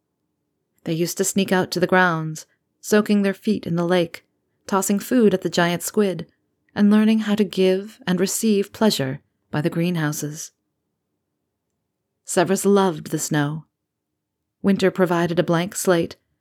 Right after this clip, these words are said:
washing away his grime and unsavory background. Tobias was far away in Cokeworth.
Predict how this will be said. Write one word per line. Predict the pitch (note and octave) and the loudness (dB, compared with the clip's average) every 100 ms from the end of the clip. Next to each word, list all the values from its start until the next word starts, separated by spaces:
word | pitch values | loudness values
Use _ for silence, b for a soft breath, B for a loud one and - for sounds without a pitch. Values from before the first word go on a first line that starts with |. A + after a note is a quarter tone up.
| _ | _
washing | F#3+ F#3 G#3 G3+ | -2 0 2 4
away | G3 G3+ F3+ | 4 4 2
his | E3 D#3+ | 0 -4
grime | - E3 E3 E3+ F3 | 0 2 2 0 -4
and | E3 D3 | -6 -4
unsavory | E3 F3 - E3+ E3 E3+ | -4 -2 0 0 2 0
background. | E3 F3 - D3 C#3+ D3 D#3 _ _ _ _ _ _ _ _ | 0 -2 -4 -6 -6 -6 -12 _ _ _ _ _ _ _ _
Tobias | - G#3 A#3 F#3 D3 - | -2 2 2 2 -2 -4
was | D#3+ | -4
far | - F3 E3 | -2 0 2
away | E3 D#3 D3+ E3 | 0 0 -2 -4
in | F#3 | -6
Cokeworth. | E3+ G3+ G#3 D3 D3 D#3+ - | 0 0 0 -4 -10 -12 -20